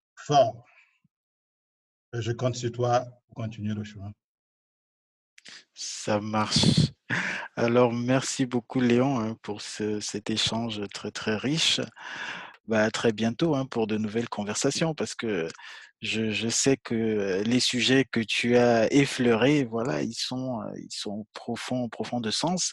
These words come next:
Speaker 2: et ils mériteraient, euh, presque tous, hein, d'un, un podcast dédié.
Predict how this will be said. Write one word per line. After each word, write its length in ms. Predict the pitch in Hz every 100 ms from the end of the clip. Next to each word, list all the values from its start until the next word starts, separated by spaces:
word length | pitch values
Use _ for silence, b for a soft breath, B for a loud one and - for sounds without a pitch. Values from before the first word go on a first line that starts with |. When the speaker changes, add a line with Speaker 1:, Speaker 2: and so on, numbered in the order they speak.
| B B B -
Speaker 2:
et 260 | 117 131 127
ils 140 | 113
mériteraient, 840 | 107 104 107 - - 113 123 104 95
euh, 60 | -
presque 380 | 117 117 - 113
tous, 280 | - 180 -
hein, 200 | 135 135
d'un, 480 | 113 104 90 80 76 113 B B B 104
un 260 | 101 110
podcast 540 | 104 135 - 135 - 113
dédié. 460 | 127 139 160 143